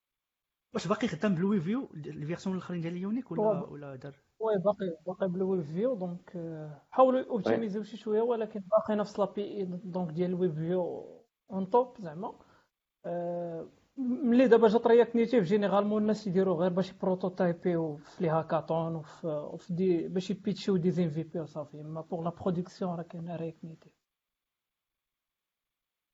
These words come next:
Speaker 1: اوكي، غنسولكم سؤال الاخر. لو قال لك حمزه ازارو، آه، لا هذا سولناه. الوغ،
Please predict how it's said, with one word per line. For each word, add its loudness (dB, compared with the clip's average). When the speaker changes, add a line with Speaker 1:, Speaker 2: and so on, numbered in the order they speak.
Speaker 1:
اوكي، -12
غنسولكم -12
سؤال -12
الاخر. -8
لو -2
قال -4
لك -12
حمزه -6
ازارو، -4
آه، -4
لا -2
هذا -2
سولناه. 0
الوغ، -2